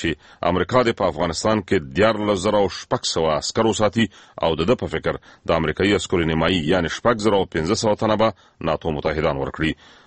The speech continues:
جنرال ماتس د امریکا د سنا د وسلوالو خدمتونو کمیټې ته وویل، موږ باید چې د تعهد پیغام ورکړو. امریکایي او ناټو مشرانو تیره میاشت ویلي وو چې د دوه زره څوارلسم کال په پای کې به له افغانستان څخه د بهرنیو عسکرو له وتلو وروسته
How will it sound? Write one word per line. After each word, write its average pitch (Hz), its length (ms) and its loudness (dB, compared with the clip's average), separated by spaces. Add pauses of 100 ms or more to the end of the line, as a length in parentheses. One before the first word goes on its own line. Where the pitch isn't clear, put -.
جنرال 139 440 2
ماتس 143 360 0 (240)
د 113 140 4
امریکا 113 300 2
د 117 180 -2
سنا 117 160 2
د 101 200 2
وسلوالو 104 420 0
خدمتونو 85 400 -4
کمیټې 85 340 -2
ته 80 60 0
وویل، 87 280 2 (300)
موږ 143 120 4 (100)
باید 127 180 4
چې 135 140 2 (300)
د 87 200 -2
تعهد 82 580 0
پیغام 76 320 -2
ورکړو. 69 340 -2 (580)
امریکایي 143 480 2 (120)
او 123 100 4
ناټو 117 300 2
مشرانو 113 360 0
تیره 104 160 2
میاشت 98 240 -2
ویلي 101 180 2
وو 101 140 4
چې - 400 -2
د 90 120 2
دوه 123 160 4
زره 107 180 2
څوارلسم 92 440 0
کال 104 180 2
په 90 140 0
پای 104 140 4
کې 98 160 -2
به 95 60 2 (280)
له 95 140 4
افغانستان 95 460 0
څخه 98 180 -2
د 87 100 0
بهرنیو 90 380 2
عسکرو 92 280 0
له 80 80 2
وتلو 85 240 0
وروسته 80 400 0